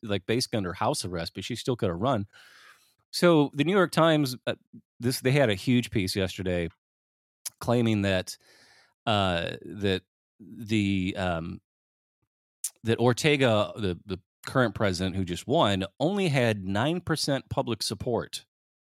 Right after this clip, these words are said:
Assuming every one of his supporters had voted, that would be only five hundred thousand people based on the population of Nicaragua, which is six point six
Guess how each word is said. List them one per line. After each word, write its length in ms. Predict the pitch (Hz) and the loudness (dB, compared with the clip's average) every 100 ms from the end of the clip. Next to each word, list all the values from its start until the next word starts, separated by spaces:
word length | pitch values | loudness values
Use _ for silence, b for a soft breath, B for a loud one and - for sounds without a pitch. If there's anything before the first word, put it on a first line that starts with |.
| _ _ _ _ _ | _ _ _ _ _
Assuming 520 | 107 101 135 120 110 | -4 0 2 2 2
every 540 | 117 131 143 127 117 - | 0 2 2 2 -2 -8
one 200 | 123 117 | 0 2
of 80 | 113 | 2
his 180 | 95 95 | 2 -2
supporters 800 | - 98 139 135 98 95 87 - _ _ _ _ | -2 -2 0 2 2 0 -4 -8 _ _ _ _
had 180 | - 110 | -4 -4
voted, 440 | 95 160 190 107 98 | 2 4 6 4 2
that 120 | 143 | 0
would 120 | 170 | 0
be 160 | 156 160 | 2 2
only 200 | 151 131 | 2 0
five 320 | - 135 139 | 0 0 2
hundred 160 | 135 117 | 2 2
thousand 340 | 123 104 98 | 2 2 -2
people 320 | 127 123 98 | -2 -2 -2
based 420 | 95 98 95 - - | 0 0 0 -4 -8
on 300 | 104 92 92 | -4 -2 -2
the 80 | 90 | -4
population 640 | 98 95 - 92 98 - | -2 -4 -2 -4 -4 -4
of 60 | 90 | -6
Nicaragua, 420 | 87 85 82 85 | -6 -4 -4 -4
which 160 | 85 - | -6 -8
is 180 | 87 - | -12 -12
six 220 | - 113 | -10 -10
point 280 | - 98 90 | -6 -6 -6
six 440 | - - 104 - | -8 -10 -10 -10